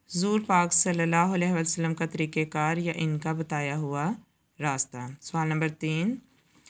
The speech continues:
हुजूर के एहसानात का क्या तकाज़ा है?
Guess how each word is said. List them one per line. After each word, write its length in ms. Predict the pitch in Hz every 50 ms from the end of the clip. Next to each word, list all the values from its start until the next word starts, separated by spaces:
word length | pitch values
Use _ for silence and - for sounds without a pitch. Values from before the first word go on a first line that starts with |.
| - _ -
हुजूर 380 | 185 170 185 202 220 233 240 233
के 120 | 233 240
एहसानात 880 | 208 - - 202 196 185 180 - 196 185 175 160 165 165 175 180 - -
का 140 | - 185
क्या 260 | 185 185 - 175 165 165
तकाज़ा 440 | 170 160 - 156 143 139 139 143
है? 340 | 139 143 143 135 131 127 127